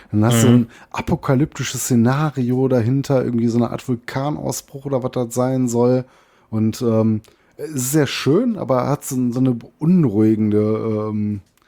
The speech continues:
Speaker 1: so eine
Speaker 2: Mhm.
Speaker 1: beunruhigende
Speaker 2: Wirkt bedrohlich,
Speaker 1: Stimmung.
Speaker 2: ne?
Speaker 1: Bedrohlich,
Speaker 2: Ja.
Speaker 1: ähm, es ist so
Speaker 2: Ja, weil
Speaker 1: unruhig,
Speaker 2: die,
Speaker 1: auch
Speaker 2: diese
Speaker 1: so ge-,
Speaker 2: Kapelle
Speaker 1: allein wie es gezeichnet oder gemalt ist, ne? Das ist auch schon komplett unruhig, ne? Die ganze Zeichnung. Und das, das passt halt komplett, ne?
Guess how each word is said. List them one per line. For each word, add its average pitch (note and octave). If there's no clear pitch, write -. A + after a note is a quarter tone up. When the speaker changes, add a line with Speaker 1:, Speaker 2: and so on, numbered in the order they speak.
Speaker 1:
so B2+
eine A#2+
Speaker 2:
Mhm. C3+
Speaker 1:
beunruhigende B2
Speaker 2:
Wirkt D3
bedrohlich, C3+
Speaker 1:
Stimmung. A#2+
Speaker 2:
ne? C3+
Speaker 1:
Bedrohlich, D3+
Speaker 2:
Ja. B2
Speaker 1:
ähm, B2+
es A#2
ist -
so -
Speaker 2:
Ja, D#3
weil F#3+
Speaker 1:
unruhig, -
Speaker 2:
die, -
Speaker 1:
auch B2+
Speaker 2:
diese C3
Speaker 1:
so F#3
ge-, D3+
Speaker 2:
Kapelle B2+
Speaker 1:
allein F3+
wie F3+
es -
gezeichnet E3+
oder B2+
gemalt C#3
ist, -
ne? A#2
Das -
ist -
auch F2
schon -
komplett -
unruhig, G2
ne? G#2
Die G#2+
ganze A#2
Zeichnung. B2
Und A#2+
das, -
das B2+
passt -
halt F#2+
komplett, F#2+
ne? A#2+